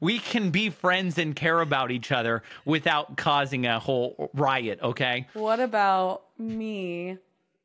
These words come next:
Speaker 2: making my cereal?
Speaker 1: How do you
Speaker 2: Is
Speaker 1: make
Speaker 2: that
Speaker 1: your cereal?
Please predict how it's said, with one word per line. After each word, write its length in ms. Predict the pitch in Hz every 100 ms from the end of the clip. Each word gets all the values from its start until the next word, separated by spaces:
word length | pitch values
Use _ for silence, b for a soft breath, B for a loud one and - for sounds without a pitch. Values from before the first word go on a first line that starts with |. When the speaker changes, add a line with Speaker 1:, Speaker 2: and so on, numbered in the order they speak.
| _ -
Speaker 2:
making 360 | 190 185 190 190
my 120 | 180
cereal? 680 | - 226 202 165 - - 196 _ _ _ _ _ _ _ _ _ _ _ 131
Speaker 1:
How 100 | 147
do 80 |
you 60 | 147
Speaker 2:
Is 40 |
Speaker 1:
make 120 | 143 120
Speaker 2:
that 40 |
Speaker 1:
your 80 | 117
cereal? 420 | - 127 110 120